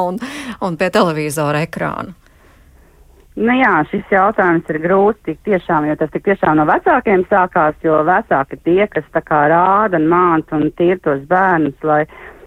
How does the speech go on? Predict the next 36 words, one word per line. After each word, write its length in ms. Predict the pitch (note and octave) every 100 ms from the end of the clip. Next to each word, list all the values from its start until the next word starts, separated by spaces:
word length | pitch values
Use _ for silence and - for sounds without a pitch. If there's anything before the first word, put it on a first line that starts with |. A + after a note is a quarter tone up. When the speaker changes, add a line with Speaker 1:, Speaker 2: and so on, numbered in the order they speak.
| -
Speaker 2:
nu, 180 | - B3+
es 80 | C4+
nezinu, 440 | G#4 F#4+ G#3 F#3+ F#3+
mēģināt 720 | F#3+ F#3+ A#3+ D#4+ B3 F3+ E3
varbūt 320 | F3+ E3+ E3 - - _ _ -
dažādi 540 | G#3+ C#4+ B3 F#3 D#3
viņus 340 | E3 F3+ D#3+ -
kaut 200 | F#3+ F3+
kā 140 | F3 E3 D#3+ D3 - - -
iedvesmot. 800 | D3+ F#3+ E3+ D#3+ - D3+ D3 -
Piemēram, 400 | F3 F3+ D3+ D3+
mēs 200 | F3+ -
arī 140 | F#3
braucam 360 | D3 G3 A#3 G3
ar 80 | C#3+
vilcienu, 520 | E3+ C#4+ - G#3+ E3+
mums 220 | D#3+ E3+
arī 120 | F3+ D#3+
patīk 360 | F#3 G3 D3+
ar 80 | D#3
vilcienu 480 | E3+ A3+ - D#4 C4+
braukt, 440 | C4 B3 A3 F#3+
ja, 180 | F3 F3+
un 200 | F#3+ F3+
tad 180 | E3 F#3+
ir 100 | F3 -
tāds 340 | - F#3+ E3+
interesants 560 | F#3+ A3+ F#3+ F#3 E3 E3 - - - -
brauciens, 560 | - F#3+ F#3+ F3+ F3+ E3
mēs 160 | E3+ E3
braucam 300 | F3+ F3 D3
ar 60 |
vilcienu, 480 | C#3 A3+ E4+ C#4+ A3+
aizbraucam 400 | G#3 F3+ D#3+ D#3+
tur 240 | D#3+ C#3+
līdz 360 | C3+ C3+ - -